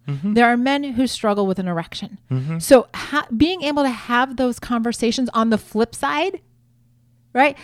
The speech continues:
Speaker 2: Ladies, i-, i-, this is where you actually get the opportunity to build him up,
Speaker 1: Mm-hmm.
Speaker 2: right? A-, and, and, but to have conversa-, because if he's not having one, he's gonna go inside his own head anyhow.
Speaker 1: Mm-hmm.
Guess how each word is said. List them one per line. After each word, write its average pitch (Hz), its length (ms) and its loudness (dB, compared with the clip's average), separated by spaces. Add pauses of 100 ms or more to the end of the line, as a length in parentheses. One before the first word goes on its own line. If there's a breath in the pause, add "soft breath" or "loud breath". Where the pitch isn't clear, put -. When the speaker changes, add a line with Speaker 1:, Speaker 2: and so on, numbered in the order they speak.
(120)
Speaker 2:
Ladies, 311 400 4
i-, - 160 -12
i-, - 80 -12 (180)
this 254 300 2
is 285 160 -2
where 294 160 0
you 277 180 4
actually 269 280 2
get 254 160 0 (160)
the 240 120 0
opportunity 240 400 0
to 220 60 0
build 233 320 2
him 240 160 0
up, 233 300 -2 (360)
Speaker 1:
Mm-hmm. 95 220 -14 (120)
Speaker 2:
right? 247 260 4
A-, 254 160 0
and, 254 140 2
and, 226 300 -2
but 277 140 4
to 277 140 0
have 285 360 -4
conversa-, 285 460 -8
because 311 200 -2
if 320 80 -2
he's 294 120 -2
not 330 260 0
having 302 300 -2
one, 277 240 0 (440 loud breath)
he's 330 200 2
gonna 381 220 -2
go 311 140 6
inside 294 320 2
his 277 100 -2
own 269 140 2
head 277 180 2
anyhow. 254 440 0 (180)
Speaker 1:
Mm-hmm. 113 260 -8